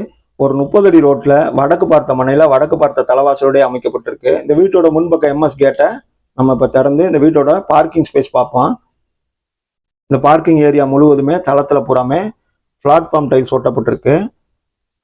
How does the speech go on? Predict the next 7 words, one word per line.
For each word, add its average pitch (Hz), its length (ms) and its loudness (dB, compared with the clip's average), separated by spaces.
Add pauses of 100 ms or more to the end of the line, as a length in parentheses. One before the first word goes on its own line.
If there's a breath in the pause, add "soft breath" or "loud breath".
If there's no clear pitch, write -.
(720)
அடுத்து 151 320 0
வால் 165 280 2
டைல்ஸ் 147 260 0 (100)
ரெண்டு 147 200 0
பக்கம் 139 240 0
வால்லையும் 143 360 0
ஒட்டப்பட்டிருக்கு. 120 580 -2